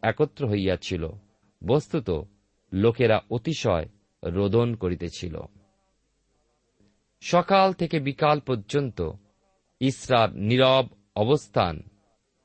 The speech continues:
আর বিকালে তার চোখের জলে প্রার্থনা ও ঈশ্বরের কাছে কাকুতি মিনতি মানুষকে অভিভূত করল। প্রত্যেকে হৃদয় নিজ নিজ পাপের জন্য ব্যথিত হল।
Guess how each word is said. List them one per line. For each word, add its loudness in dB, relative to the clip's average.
আর 4
বিকালে 2
তার 2
চোখের -2
জলে 2
প্রার্থনা -2
ও 2
ঈশ্বরের 0
কাছে -4
কাকুতি -2
মিনতি -4
মানুষকে 0
অভিভূত 2
করল। -2
প্রত্যেকে 0
হৃদয় 4
নিজ 2
নিজ -2
পাপের 0
জন্য -2
ব্যথিত -2
হল। -4